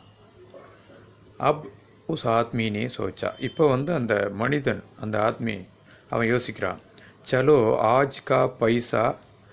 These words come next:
உஸ் சிப்பாயி கோ பக்ஷிஷ் கே ரூப் மே தே தேங்கே." இந்த முறை நிச்சயமாக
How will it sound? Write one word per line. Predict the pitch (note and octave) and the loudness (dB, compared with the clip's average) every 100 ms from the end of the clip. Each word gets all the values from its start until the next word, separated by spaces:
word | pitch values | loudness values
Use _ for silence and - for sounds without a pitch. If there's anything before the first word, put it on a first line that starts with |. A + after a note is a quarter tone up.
| - - - | -20 -18 -4
உஸ் | C#3 - | -4 -2
சிப்பாயி | C3 A#2+ D#3+ E3 D3+ B2+ | -8 -4 0 2 2 0
கோ | - A2 A2+ - - - - - | 0 0 -2 -10 -20 -20 -20 -6
பக்ஷிஷ் | B2 B2+ - D#3 - - | -2 -2 -2 -2 -4 -4
கே | - C3 A#2+ | 2 2 4
ரூப் | B2 A#2+ A#2 | 2 0 -4
மே | G#2+ G2+ G2+ G#2 - G#2+ | -8 -6 -6 -10 -14 -4
தே | A2+ G#2+ | -2 -2
தேங்கே." | G2 F#2 F2+ - - - - - - - | -4 -6 -8 -10 -12 -20 -20 -20 -14 -6
இந்த | C#3+ D#3 | 0 2
முறை | C#3 D3 | 4 2
நிச்சயமாக | C3 A#2 C#3+ C#3 A#2 G#2 C#3 | 0 0 0 2 0 -2 -4